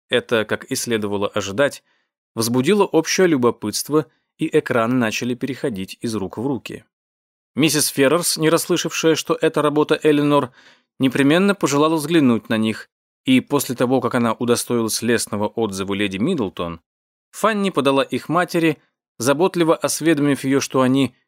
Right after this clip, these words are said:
расписаны мисс Дэшвуд. "Хм", заметила миссис Феррерс, "очень мило", и, даже не взглянув на них, возвратила их дочери.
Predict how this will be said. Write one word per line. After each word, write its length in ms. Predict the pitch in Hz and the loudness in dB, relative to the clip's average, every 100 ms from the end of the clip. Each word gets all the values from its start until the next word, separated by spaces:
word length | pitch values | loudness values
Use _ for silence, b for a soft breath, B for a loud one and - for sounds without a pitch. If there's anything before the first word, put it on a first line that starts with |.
| _ | _
расписаны 580 | - 127 - 131 117 117 | -4 -2 -2 -4 -2 0
мисс 220 | 113 113 | 2 0
Дэшвуд. 680 | 104 104 82 85 80 - - _ _ _ _ _ _ _ | 0 0 -2 -8 -14 -18 -20 _ _ _ _ _ _ _
"Хм", 440 | 180 175 98 82 80 _ _ | -2 0 0 -4 -12 _ _
заметила 500 | 110 110 101 98 98 | -2 0 0 -2 -4
миссис 360 | 95 98 - - | -2 -4 -6 -6
Феррерс, 600 | - 90 85 - - - _ _ _ _ _ | -2 -2 -4 -6 -8 -12 _ _ _ _ _
"очень 340 | 202 - 156 | -2 0 0
мило", 480 | 131 101 85 78 78 _ _ _ _ _ | 0 0 -4 -10 -14 _ _ _ _ _
и, 180 | 139 120 | -2 2
даже 280 | 117 104 | 2 0
не 100 | 104 | -2
взглянув 420 | 101 117 190 202 - | -2 -2 0 -2 -2
на 80 | |
них, 260 | 165 156 - _ _ _ _ | -2 -2 -4 _ _ _ _
возвратила 580 | - 185 143 127 - 131 | -2 0 2 0 0 0
их 240 | 117 110 95 | 0 -2 -6
дочери. 560 | 92 82 - 82 80 | -6 -6 -6 -8 -10